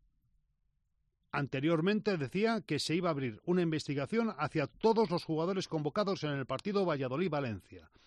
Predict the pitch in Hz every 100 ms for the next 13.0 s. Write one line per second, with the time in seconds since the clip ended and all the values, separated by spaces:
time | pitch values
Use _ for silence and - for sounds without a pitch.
0 | - - 147 190 202 202 165 - 143 131
1 | 131 - 254 269 - - - - _ 196
2 | 214 240 220 - 165 139 127 185 135 -
3 | _ _ _ _ _ _ _ _ _ _
4 | _ _ _ 165 175 180 180 180 - 165
5 | 185 233 254 262 220 170 160 190 170 104
6 | 87 - _ _ 147 143 151 143 175 233
7 | - 160 156 156 170 190 135 120 80 80
8 | _ _ _ _ _ _ _ _ _ _
9 | - 170 175 - 220 202 - _ _ -
10 | 127 180 185 180 156 147 190 226 208 156
11 | - 214 202 - 151 147 - 156 214 233
12 | 226 - 208 185 160 - 98 87 - -